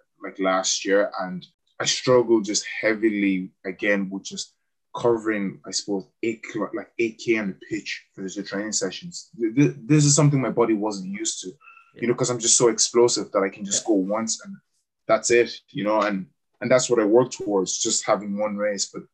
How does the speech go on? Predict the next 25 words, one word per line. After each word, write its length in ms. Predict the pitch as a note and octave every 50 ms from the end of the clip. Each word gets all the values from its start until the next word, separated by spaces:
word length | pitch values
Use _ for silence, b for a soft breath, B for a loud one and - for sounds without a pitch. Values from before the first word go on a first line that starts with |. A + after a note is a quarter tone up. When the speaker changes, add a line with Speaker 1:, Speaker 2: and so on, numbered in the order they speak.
| _ _ _ _ _ _ _ _ _ _ -
Speaker 1:
you 100 | A2 A#2
know, 60 | A#2
if 100 | A2+ A2+
you're 160 | A2+ A2 A#2+
up 120 | B2 A#2+
against 540 | A#2+ G#2+ A2+ A2+ A2 A2 - - - _ _
some 220 | - - B2+ A2+ A2
of 60 | G2
the 80 | G2+
lads 340 | G#2 G2+ G#2 G2+ G2 F#2 -
like 320 | G2 F#2 F2+ F2+ F2+ E2+ _ _ _ _ _ _ _
Jordan 480 | - A#2 G#2+ G#2+ G#2+ G2 G2+ G2+ F#2+ F#2 -
Conroy 640 | - - G#2 G#2 G#2+ G#2 G2+ G2 G2 G2 F#2+ F#2+ F#2
and 260 | F2 F2 F2 F#2+ - -
Greg 340 | - G#2 G2+ G2+ G2+ G2+ F#2+
and 100 | G2 A2
even 140 | A#2 B2+ G#2
Aaron 220 | G#2+ A2 G#2+ G#2+
Sexton, 420 | - - A#2+ A#2+ A#2+ - - F#2+
these 180 | F#2 F#2 - -
lads 280 | G#2+ G#2+ A2 A2 - -
that 160 | G#2 G2 -
can 160 | G#2 F#2+ F2+
just 320 | G2 F#2 F2 - - _ _ _ _ _ _
burn, 540 | - A#2 A#2+ A#2+ A#2+ A2+ A2 G2+ F#2+ F2 -